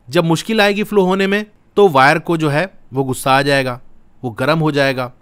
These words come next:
और उसके अंदर से लाइट निकलने लगेगी। और हमको यही तो चाहिए, जब हमको सिर्फ करंट फ्लो कराना था, हीटिंग नहीं करनी थी,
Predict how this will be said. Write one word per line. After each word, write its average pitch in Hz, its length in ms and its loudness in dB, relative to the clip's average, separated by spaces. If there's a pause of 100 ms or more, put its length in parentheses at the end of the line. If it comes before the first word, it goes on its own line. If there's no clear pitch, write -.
(140)
और 160 120 2
उसके 160 160 -2
अंदर 151 200 -2
से 175 100 -4
लाइट 127 280 -2
निकलने 139 280 -4
लगेगी। 117 440 -8 (420)
और 143 100 0
हमको 160 180 2
यही 165 160 4
तो 185 100 -2
चाहिए, 170 440 -2 (300)
जब 143 120 -2
हमको 165 240 0
सिर्फ 220 200 0
करंट 160 300 0
फ्लो 202 160 2
कराना 180 360 2
था, 180 300 -4 (280)
हीटिंग 180 260 0
नहीं 170 160 0
करनी 180 300 0
थी, 175 200 -4